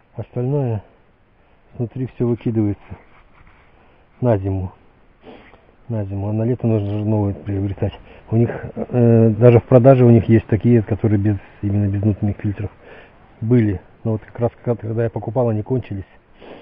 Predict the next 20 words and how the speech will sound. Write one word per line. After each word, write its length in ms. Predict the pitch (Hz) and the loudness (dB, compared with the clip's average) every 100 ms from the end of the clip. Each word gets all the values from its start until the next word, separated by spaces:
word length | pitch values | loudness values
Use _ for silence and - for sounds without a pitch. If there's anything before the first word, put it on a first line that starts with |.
| - - _ - | -20 -20 _ -10
Так 120 | 104 | -6
бы 100 | 110 | -6
я, 60 | |
конечно, 340 | 101 110 104 113 | -4 -6 -4 -6
этот 160 | 104 101 - - | -6 -10 -18 -16
оставил 360 | - - 113 104 | -14 -6 -2 0
на 140 | 107 | 0
лето. 320 | 110 131 107 95 - - - - - - - - - - - - - _ _ - - - - - - - - - | 0 -2 -6 -12 -16 -20 -20 -20 -20 -20 -20 -20 -20 -20 -20 -20 -20 _ _ -16 -14 -12 -14 -16 -18 -16 -14 -6
Приобрёл 460 | 110 110 107 110 | -2 0 2 2
бы 220 | 101 101 87 - - - - - - - _ - | 2 -2 -4 -10 -20 -20 -20 -20 -20 -20 _ -16
пустой, 400 | - - - 113 90 - | -14 -8 -2 -2 -2 -10
как 200 | 95 - | -10 -4
они 100 | 104 | -2
называют, 380 | 104 104 104 104 | 0 0 0 2
нулевой 380 | 107 107 104 | 4 4 4
фильтр. 380 | 98 104 - 95 - - - - - - - - - - - - - - - - - - | 2 0 -2 -6 -10 -20 -20 -20 -20 -16 -14 -16 -20 -20 -20 -20 -20 -20 -20 -20 -18 -6
Но 80 | 113 | -6
вот 120 | 107 | 0
не 100 | 113 | 2
было. 300 | 107 95 - | 2 0 -2